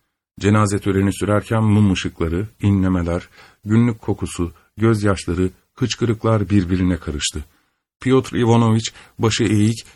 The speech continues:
gözlerini önündeki ayaklara dikerek somurtuyordu. Bir kerecik olsun başını kaldırıp ölüye bakmadı. İçinde gittikçe zayıflayan karamsar duyguya kendini kaptırmadı. Dışarıya ilk çıkanlardan biri de o oldu. Sofrada kimsecikler yoktu.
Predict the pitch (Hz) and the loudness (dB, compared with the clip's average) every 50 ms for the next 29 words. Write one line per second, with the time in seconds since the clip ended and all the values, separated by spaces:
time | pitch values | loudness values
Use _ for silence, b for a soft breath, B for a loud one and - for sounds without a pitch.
0 | b b b - 101 104 110 101 107 107 107 110 113 82 95 98 104 107 101 104 | b b b 0 2 2 4 4 2 2 4 4 2 2 2 2 2 2 2 0
1 | 98 - 117 107 104 107 107 107 - 107 104 104 98 98 - - 104 95 92 - | 0 0 0 2 2 2 0 0 0 0 2 2 0 0 -2 0 0 0 0 -2
2 | - - 90 87 87 80 - - 92 82 78 71 69 76 71 - B B B B | -2 -2 0 0 0 -2 -4 -4 -2 -2 -2 -2 -4 -8 -10 -10 B B B B
3 | B B B B - - 123 104 - 104 98 98 90 95 - - 98 95 - - | B B B B -4 -4 -4 -2 -2 -2 0 0 -2 -2 -2 -2 -2 -2 0 0
4 | 107 95 87 90 - 107 101 92 - 101 92 85 85 92 95 90 - 82 87 87 | 0 2 2 0 0 0 0 0 0 0 -2 -2 -2 -2 -4 -2 -2 -2 -2 0
5 | 87 87 87 82 85 80 80 - 73 71 65 65 67 - _ _ _ _ _ _ | 0 0 0 0 -2 -4 -4 -6 -8 -8 -8 -10 -12 -16 _ _ _ _ _ _
6 | _ _ - 104 107 - 135 131 131 117 113 113 110 - 135 117 - 120 107 98 | _ _ -4 -2 0 2 2 2 2 2 0 -2 -4 -4 -8 -4 -2 -2 0 2
7 | 110 104 104 104 - 110 110 107 110 104 - 101 95 104 104 98 - 113 110 98 | 2 2 2 0 0 0 2 2 2 2 2 0 0 0 2 0 0 0 0 0
8 | 90 95 95 87 82 92 92 92 90 - 98 95 90 90 90 90 90 - 87 80 | 0 0 0 2 2 2 2 2 0 0 0 0 2 2 2 0 0 -2 -4 -6
9 | - - 92 76 76 71 69 - 65 - _ _ _ _ _ _ _ _ _ _ | -6 -4 -6 -4 -4 -4 -6 -8 -10 -12 _ _ _ _ _ _ _ _ _ _
10 | - - 120 - - 151 143 156 151 143 - - 165 151 - - - - 131 120 | -12 -8 -6 -2 -2 0 0 2 0 0 0 0 -2 -2 -4 -8 -8 -4 -2 0
11 | 120 113 113 113 110 113 110 104 95 101 98 104 95 110 113 - - 95 90 82 | 2 2 2 2 4 4 4 4 2 2 0 0 2 2 0 2 2 2 2 4
12 | 78 76 71 69 71 69 - _ _ _ _ _ _ _ - - - 110 101 - | 2 0 -2 -4 -6 -10 -12 _ _ _ _ _ _ _ -10 -4 -2 -2 -2 0
13 | 101 98 90 98 92 - 135 127 104 - 101 87 87 85 - - 98 92 85 82 | 0 0 0 0 0 0 -2 -2 0 0 -2 -4 -4 -6 -4 -2 -2 -2 0 0
14 | 85 80 - - - 71 65 | 0 -2 -2 -4 -10 -12 -12